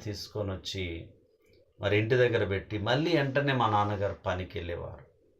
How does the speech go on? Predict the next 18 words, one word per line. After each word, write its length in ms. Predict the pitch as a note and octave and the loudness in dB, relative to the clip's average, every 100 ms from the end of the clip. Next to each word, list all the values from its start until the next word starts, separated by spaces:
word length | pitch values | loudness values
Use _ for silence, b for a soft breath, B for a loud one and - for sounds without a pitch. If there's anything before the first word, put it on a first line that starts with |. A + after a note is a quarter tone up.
| _ _ _ _ _ _ _ _ _ _ _ _ | _ _ _ _ _ _ _ _ _ _ _ _
ఇటుక 260 | G#2+ F#2+ A2 G2 | -6 -2 0 2
బట్టి 220 | F#2+ G2 F2+ | 0 -2 -2
పనికి, 380 | F#2 F#2 E2 G2 F#2 | -2 -4 -6 -8 2
బావు-, 320 | F#2 G2+ G#2 G2 - F#2+ | 4 6 4 -2 -12 2
బావులు 340 | G2 G#2 G#2 F#2+ | 6 6 4 0
తవ్వడానికి 560 | G2+ F#2 F2+ F2+ F2 E2 D#2+ | -4 -2 0 -2 -4 -8 -10
పనికి 380 | F2 F2 D#2+ G2+ - - _ _ _ _ _ _ _ - | -8 -8 -10 -12 -12 -18 _ _ _ _ _ _ _ -4
మా 80 | G2 | 2
నాన్నగారు 380 | A2+ C3 B2+ A2 - | 4 6 6 4 4
సలికి 320 | A2 A#2+ B2+ G#2+ | 2 4 2 2
పెట్టేటటువంటి 680 | F#2+ F#2+ F#2+ F#2+ F2+ E2+ D2+ | 0 -4 -6 -6 -6 -6 -4
వారు. 220 | E2 D#2 D2 - _ - - - _ _ _ _ _ _ _ _ G#2 | -4 -4 -8 -18 _ -20 -20 -20 _ _ _ _ _ _ _ _ 2
అందులో 260 | B2+ C#3+ - | 4 6 4
ప్రావీణ్యుడు 560 | A2 A2 A2+ A2 F#2+ E2+ E2 | 6 6 4 2 -2 -4 -4
మా 60 | E2 | -4
నాన్నగారు 400 | E2 E2 D#2+ D#2+ D2+ | -2 -4 -6 -8 -2
సలికి 320 | G2+ F#2 F2 F#2 | 0 0 0 -6
పెట్టేటటువంటి 680 | D2 D#2+ - - - - | -6 -8 -14 -14 -14 -14